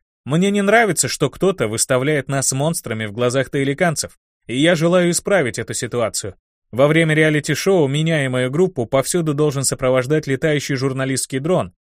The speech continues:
который будет передавать звук и картинку без искажений.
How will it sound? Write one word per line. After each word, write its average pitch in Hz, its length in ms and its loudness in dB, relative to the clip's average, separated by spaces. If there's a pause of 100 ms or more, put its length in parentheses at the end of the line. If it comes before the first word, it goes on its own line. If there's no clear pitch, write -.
(140)
который 196 340 4
будет 170 280 2
передавать 151 500 2
звук 147 340 0
и 147 60 -4
картинку 143 500 -2
без 139 220 -2
искажений. 147 640 -2